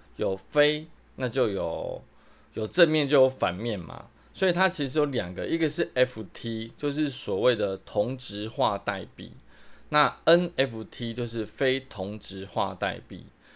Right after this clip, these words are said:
那这样听起来是超老舍的。那我简单的讲哦，所谓同质化代币就是，呃，你手上的一千块的新台币，跟我手上的一千块的新台币，它们两个是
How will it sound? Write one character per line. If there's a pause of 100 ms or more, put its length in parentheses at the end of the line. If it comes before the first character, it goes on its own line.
(360)
那
这
样
听
起
来
是
超
老
舍
的。
那
我
简
单
的
讲
哦，
所
谓
同
质
化
代
币
就
是， (640)
呃，
你
手
上
的
一
千
块
的
新
台
币，
跟
我
手
上
的
一
千
块
的
新
台
币， (400)
它
们
两
个
是